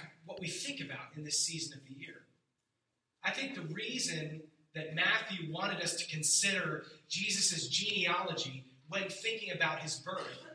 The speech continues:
is that we do feel like misfits, and we feel like outsiders, and we struggle to feel accepted by God. And, and, and by, uh, including people like Rahab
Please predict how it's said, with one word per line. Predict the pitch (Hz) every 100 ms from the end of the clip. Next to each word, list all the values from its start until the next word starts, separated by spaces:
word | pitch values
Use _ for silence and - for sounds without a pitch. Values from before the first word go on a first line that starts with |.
| - - _ _ -
is | 175
that | 175 175 165 165
we | 196 220 -
do | 214
feel | 254 214
like | 160 - 127
misfits, | 135 - 135 -
and | 165
we | 170
feel | 196 220 226
like | 208
outsiders, | 156 - - 151 - 131 - 165
and |
we | 165
struggle | - - 180 202 - - - -
to | 170
feel | 180
accepted | 165 - 180 175 156
by | 151 151
God. | 160 165 165 - - -
And, | 175 165
and, | 170 190 -
and | - - - - -
by, | 180 185 180 - - - - -
uh, | 190 170
including | 185 180 - 262 277 - -
people | - 208 190
like | 170 160 165
Rahab | 180 - 139 135 -